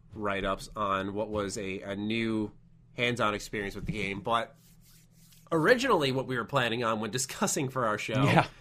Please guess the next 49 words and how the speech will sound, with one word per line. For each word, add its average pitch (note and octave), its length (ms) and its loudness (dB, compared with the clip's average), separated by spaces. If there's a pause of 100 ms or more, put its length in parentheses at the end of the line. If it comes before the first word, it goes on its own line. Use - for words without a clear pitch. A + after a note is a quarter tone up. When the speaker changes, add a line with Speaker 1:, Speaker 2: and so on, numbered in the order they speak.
(160)
Speaker 1:
was, C#3 200 0 (260)
"Hey, A3+ 140 8
let's G3 160 6
talk C4+ 180 8
about A#3 180 6
how G#3 120 6
Crackdown F#3 440 2
three D#3+ 120 2
is C#3+ 80 0
not C#3+ 140 2
getting C3+ 180 -2
much A#2+ 220 2
coverage F2+ 360 -2
and G2+ 100 -4
how A2+ 220 2
Microsoft A#2+ 520 -2
really B2+ 220 -2
hasn't A#2 220 -4
taken A2+ 220 -4
the A2 80 0
lid G#2+ 180 2
off G#2 160 2
this A2 160 -4
game G#2+ 320 0
and G2 100 -2
it's F#2 100 -10
worrisome." G#2+ 580 2 (720)
Now C4 340 12
we B3+ 200 4
have F3+ 540 10
a - 760 -6
little B3 140 8
bit C#4 120 0
to A3+ 60 -6
talk A3+ 280 6
about. A2 300 0
Like E3+ 160 4
I F#3+ 60 6
said, D#3+ 160 2
I D3 100 8
haven't F#3+ 180 4
had E3 100 -2
a - 20 -6
chance E3+ 220 -2
to D3+ 80 -2
watch C3+ 640 2
or B2 180 -2
read A#2+ 260 -2
up. C3 260 4